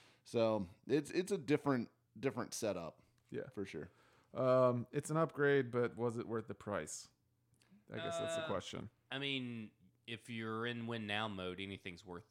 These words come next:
Speaker 3: worth the price.
Speaker 2: True.
Speaker 1: Yeah.
Speaker 3: Worth, worth, am I saying that
Speaker 2: Yeah.
Speaker 3: right?
Speaker 1: If it, if
Speaker 2: Yeah.
Speaker 1: it gets them into the playoffs and they're able to make some noise in the playoffs, then I think it'll prove to be worth it. But I will say this, his contract is atrocious,
Speaker 2: Mm-hmm.
Speaker 1: and I would be shocked if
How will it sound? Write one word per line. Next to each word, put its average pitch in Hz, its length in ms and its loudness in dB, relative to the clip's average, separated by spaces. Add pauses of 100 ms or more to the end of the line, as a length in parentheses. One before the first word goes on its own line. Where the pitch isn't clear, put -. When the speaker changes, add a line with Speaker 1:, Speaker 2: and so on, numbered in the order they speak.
(180)
Speaker 3:
worth 90 260 -10
the - 80 -18
price. 57 380 -16
Speaker 2:
True. 107 180 -2 (240)
Speaker 1:
Yeah. 95 100 -2
Speaker 3:
Worth, 80 220 -4 (180)
worth, 170 120 -16 (260)
am 110 80 -16
I 120 40 -14
saying 151 220 -16
that 156 200 -6
Speaker 2:
Yeah. - 60 2
Speaker 3:
right? - 60 -6 (200)
Speaker 1:
If 156 140 -2
it, 196 200 4
if 190 80 6
Speaker 2:
Yeah. 214 80 4
Speaker 1:
it 190 80 -12
gets 196 200 6
them 180 180 2
into 165 140 4
the 135 100 4
playoffs 135 560 4
and 117 200 -2
they're 120 200 4
able 113 140 0
to 110 60 -2
make 110 160 -4
some 107 160 -4
noise 107 240 -2
in 101 80 -4
the 98 80 -4
playoffs, 95 480 0
then 98 200 -4
I 92 60 -4
think 92 160 -6
it'll 90 120 -6
prove 92 280 -8
to 90 60 -8
be 87 100 -4
worth 87 220 -4
it. - 140 -6
But 170 280 4 (320)
I 120 60 6
will 160 140 8
say 139 180 8
this, 131 340 6 (160)
his 120 140 -4
contract 151 460 2
is 101 280 -2 (360)
atrocious, 117 960 4
Speaker 2:
Mm-hmm. 110 240 0 (540)
Speaker 1:
and 110 380 0
I 123 120 6
would 131 140 4
be 110 120 -4
shocked 117 520 2
if 101 120 -2